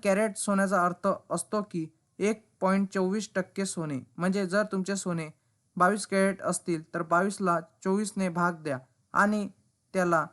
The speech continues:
शंभरने गुणाकार करा. मित्रांनो, नवीन वर्षाच्या आगमनाला अवघ्या दोन दिवसाचा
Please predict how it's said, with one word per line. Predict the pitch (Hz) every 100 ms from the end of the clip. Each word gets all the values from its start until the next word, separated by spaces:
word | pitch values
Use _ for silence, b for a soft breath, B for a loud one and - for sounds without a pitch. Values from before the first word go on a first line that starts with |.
| _
शंभरने | - 190 196 208 202 190
गुणाकार | 180 175 175 185
करा. | - 156 120
मित्रांनो, | - _ _ - 214 233 233
नवीन | 185 190 240
वर्षाच्या | 233 214 226 220 226
आगमनाला | 196 185 214 220 220 220
अवघ्या | 196 196 214
दोन | 190 220 214
दिवसाचा | 214 208 208 214